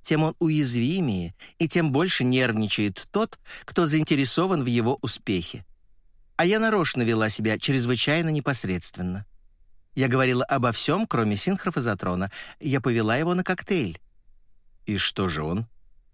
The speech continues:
Ему было интересно. Он держался совершенно спокойно и наблюдал за гимнастами с большим любопытством. "Я не знаю, чего он хочет", но никаких коварных замыслов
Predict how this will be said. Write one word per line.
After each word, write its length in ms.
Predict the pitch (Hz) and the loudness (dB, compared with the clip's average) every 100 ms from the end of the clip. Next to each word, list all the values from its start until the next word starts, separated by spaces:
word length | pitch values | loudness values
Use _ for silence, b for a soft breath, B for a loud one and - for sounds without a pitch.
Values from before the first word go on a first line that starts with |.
| - _ - - | -20 _ -14 -6
Ему 400 | 113 117 95 90 | 0 0 0 0
было 220 | 120 143 | -2 -2
интересно. 640 | 180 - 196 170 - 180 - - - - - - - | -2 -2 -2 -2 -4 -8 -12 -20 -20 -20 -20 -20 -10
Он 160 | - 143 | -2 0
держался 540 | 143 135 120 185 208 | 2 2 2 0 0
совершенно 500 | 208 196 180 - 190 | -2 0 0 0 0
спокойно 560 | 196 - 185 120 104 98 B B | 0 -2 -2 0 0 -2 B B
и 60 | 135 | 0
наблюдал 480 | 135 131 131 120 110 | 2 2 2 2 2
за 100 | 110 | 0
гимнастами 680 | 107 104 151 196 - 101 92 b - | 0 0 0 -2 -2 -4 -4 b -6
с 100 | 123 | -2
большим 400 | 123 107 180 220 | 0 0 0 -2
любопытством. 680 | 190 139 90 - - 113 - - - - - - - - - - - | -2 -2 -4 -8 -10 -12 -14 -20 -20 -20 -20 -20 -20 -20 -20 -20 -8
"Я 160 | 190 240 | -2 0
не 160 | 233 | 0
знаю, 360 | 185 175 131 104 | 0 0 2 0
чего 240 | - 101 | 0 0
он 120 | 101 | -2
хочет", 440 | 98 95 90 95 - - - _ - - | -2 -4 -4 -8 -12 -20 -20 _ -8 0
но 120 | 139 | 2
никаких 480 | 147 147 143 175 - | 2 0 0 -2 0
коварных 460 | 120 123 117 107 | 0 2 0 0
замыслов 560 | 107 180 175 - 92 | 0 0 0 -2 -6